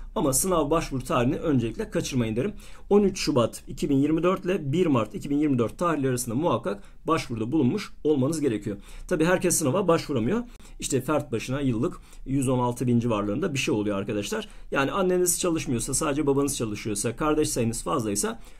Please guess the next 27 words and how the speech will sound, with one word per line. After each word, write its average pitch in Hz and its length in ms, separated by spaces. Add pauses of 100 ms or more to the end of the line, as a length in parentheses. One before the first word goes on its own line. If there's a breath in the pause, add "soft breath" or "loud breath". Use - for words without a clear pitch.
büyük 196 200
bir 131 60
ihtimalle 104 360
sınava 151 380
girebilirsiniz. 160 760 (340 loud breath)
Ve, 156 320
e, 131 220
bursu 180 260
kazandıktan 160 640
sonra 131 240
her 196 380 (380)
ay, 135 300
bakın, 120 320
düzenli 139 320
bir 151 60
şekilde 110 480 (340 loud breath)
Ekim - 220
ayından 135 340
itibaren 107 600
başlıyor. 175 460 (400 loud breath)
On 214 140
ikinci 170 320
sınıftan 123 420
mezun 151 440
oluncaya 147 400
kadar 110 320
da 208 200